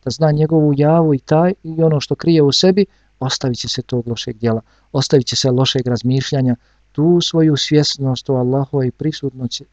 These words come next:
prisutnosti će jačati sve dok ne dostigne stepen ihsana, to jest da obožava Allaha kao da ga vidi,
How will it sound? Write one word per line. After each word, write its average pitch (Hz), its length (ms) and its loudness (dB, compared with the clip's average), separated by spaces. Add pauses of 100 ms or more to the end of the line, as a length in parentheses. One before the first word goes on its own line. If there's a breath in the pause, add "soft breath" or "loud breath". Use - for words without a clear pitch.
(160)
prisutnosti 139 680 -4
će 135 140 0
jačati 196 480 2 (380)
sve - 160 -4
dok 131 200 -4
ne 120 80 -10
dostigne 123 480 -10
stepen 113 460 -6 (180)
ihsana, 143 560 2 (360)
to 123 80 -2
jest 123 280 0 (360)
da 117 100 -8
obožava 123 460 -4
Allaha 117 380 -6
kao 170 240 0
da 156 120 2
ga 139 120 0
vidi, 151 300 0